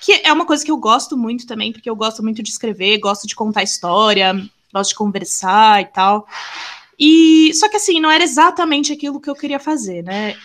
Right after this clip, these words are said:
É, mas na faculdade eu comecei a descobrir que existia a possibilidade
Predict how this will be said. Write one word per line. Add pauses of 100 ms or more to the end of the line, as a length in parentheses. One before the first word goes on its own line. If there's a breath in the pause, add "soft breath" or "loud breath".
(140)
É,
mas
na
faculdade
eu (380)
comecei
a
descobrir
que
existia
a
possibilidade